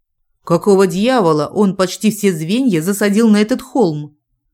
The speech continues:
С его малым войском куда выгоднее нападать через проход между холмов. Тут и кустов много,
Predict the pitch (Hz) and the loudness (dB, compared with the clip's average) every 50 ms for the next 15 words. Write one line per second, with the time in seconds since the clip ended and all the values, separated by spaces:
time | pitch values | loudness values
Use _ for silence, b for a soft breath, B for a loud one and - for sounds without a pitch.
0 | _ _ _ _ _ - - 208 214 233 214 254 247 196 175 220 233 220 196 180 | _ _ _ _ _ -8 -2 0 0 2 2 2 2 2 2 2 2 2 2 2
1 | 170 160 170 226 294 311 - - - 170 156 156 151 - 214 190 202 196 165 165 | 0 0 0 0 0 0 -2 -4 -8 -8 -8 -6 -4 -2 0 2 2 2 2 2
2 | 233 262 214 233 180 156 170 170 160 165 160 - 180 165 160 175 202 240 - - | 0 0 0 -2 -2 -2 -4 -4 -2 -2 -2 -2 -2 -2 0 0 0 -2 -2 -4
3 | - 180 196 190 - - 196 196 208 214 - 277 277 - 220 233 233 214 226 233 | -6 -6 -6 -6 -4 -2 -2 -2 -2 -2 -4 -4 -2 -2 0 0 0 -2 -4 -4
4 | - 285 285 302 311 320 269 175 - - _ _ _ _ _ _ _ _ _ _ | -2 -2 -2 -2 -2 -2 -4 -4 -6 -8 _ _ _ _ _ _ _ _ _ _
5 | _ - 98 - 190 185 160 - 170 156 - - 202 254 262 254 247 240 240 233 | _ -2 -2 -2 0 -2 -4 -4 -6 -8 -6 -4 -4 -2 0 0 2 2 2 2
6 | 214 196 190 190 185 185 | 2 0 0 -4 -4 -6